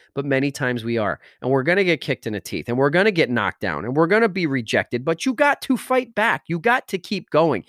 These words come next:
You got to keep trying. Mm, mm, mm, mm, mm. I mean, uh, uh, look, you remember the pers-, uh, what, what was that guy's name who, who quit?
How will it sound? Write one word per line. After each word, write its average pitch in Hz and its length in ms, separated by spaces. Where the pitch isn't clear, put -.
You 180 100
got 214 300
to 190 80
keep 170 300
trying. 139 500
Mm, 185 300
mm, 226 120
mm, - 20
mm, 170 320
mm. 117 220
I 196 80
mean, 202 180
uh, 165 140
uh, 165 60
look, 190 280
you 143 60
remember 170 220
the 180 60
pers-, 170 360
uh, 156 60
what, 196 200
what 240 140
was 294 120
that 226 140
guy's 175 220
name 165 240
who, 135 280
who 131 100
quit? 143 320